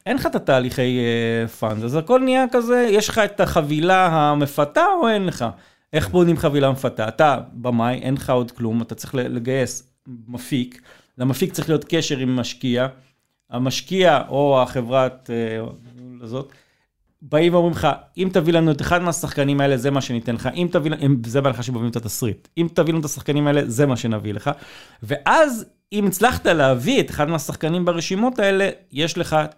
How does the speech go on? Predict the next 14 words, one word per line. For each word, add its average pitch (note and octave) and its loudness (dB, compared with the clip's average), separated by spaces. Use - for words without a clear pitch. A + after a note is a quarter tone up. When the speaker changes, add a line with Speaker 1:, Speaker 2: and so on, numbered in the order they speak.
Speaker 1:
תקציב, G#3+ -6
אתה C#3+ 0
מתקרב D3+ 0
למה D3+ 2
שנקרא C3+ -2
אור B2 2
ירוק. G#2+ -2
זה C3 -6
תהליך E3 2
Speaker 2:
כן. F#3+ -2
Speaker 1:
שיכול D#3+ 0
לקחת C#3 -2
חמש A3 -2
שנים. D4+ -2